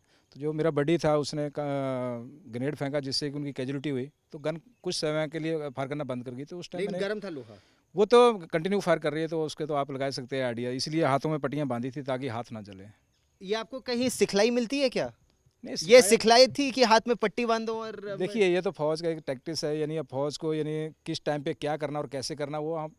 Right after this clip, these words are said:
Speaker 1: अ, ट्रेनिंग के दौरान हम वो चीज़ें सीखते हैं।
Speaker 2: लेकिन ये आपके मन में ये आइडिया आया कि मैं अपने हाथ में पट्टी बांध लेता हूँ
Speaker 1: आइडिया
Speaker 2: ताकि
Speaker 1: यानी
Speaker 2: जले ना।
Speaker 1: लड़ाई, अ, बोलते हैं ना कि जब दुश्मन की गोली शुरू हो जाती है तो आइडिया अपने आप आते हैं, क्योंकि आपको पता है कि अगर आप तब तक जीवित हो जब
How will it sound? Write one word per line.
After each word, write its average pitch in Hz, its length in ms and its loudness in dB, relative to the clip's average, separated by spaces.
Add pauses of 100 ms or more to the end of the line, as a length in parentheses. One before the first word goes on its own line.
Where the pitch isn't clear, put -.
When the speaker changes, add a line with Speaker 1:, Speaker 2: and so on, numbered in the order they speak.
(160)
Speaker 1:
अ, 143 100 -10
ट्रेनिंग 139 300 -10
के 147 140 -6
दौरान 139 240 -6
हम 131 120 -10
वो 135 200 -12
चीज़ें 120 240 -14
सीखते 107 320 -16
हैं। 98 220 -18 (440)
Speaker 2:
लेकिन 214 180 -6
ये 226 60 -8
आपके 220 200 -10 (260)
मन 185 300 -4
में 226 180 -4
ये 214 80 -6
आइडिया 160 360 -8
आया 143 180 -10
कि 196 140 -12
मैं 214 100 -8
अपने 190 360 -12
हाथ 196 220 -8
में 214 80 -12
पट्टी 196 280 -12
बांध 185 180 -10
लेता 165 120 -6
हूँ 185 80 2
Speaker 1:
आइडिया 226 200 0
Speaker 2:
ताकि 226 120 2
Speaker 1:
यानी 220 140 4
Speaker 2:
जले 220 80 2
ना। 170 60 4
Speaker 1:
लड़ाई, 175 380 6
अ, 208 120 -10 (400)
बोलते 165 260 -4
हैं 185 40 -4
ना 208 80 -2
कि 208 60 -6
जब 185 160 -2
दुश्मन 170 300 -6
की 196 100 -8
गोली 175 220 -4
शुरू 175 180 -4
हो 170 40 -2
जाती 170 200 -4
है 185 60 -4
तो 185 180 0
आइडिया 165 360 2
अपने 156 180 -6
आप 151 160 -6
आते 113 200 -10
हैं, 110 220 -18 (1120)
क्योंकि 196 220 0
आपको 190 340 4
पता 202 200 2
है 214 60 6
कि 208 100 0
अगर 214 240 4
आप 180 360 2 (520)
तब 196 120 2
तक 208 160 0
जीवित 185 380 -4
हो 190 180 0
जब 180 180 -6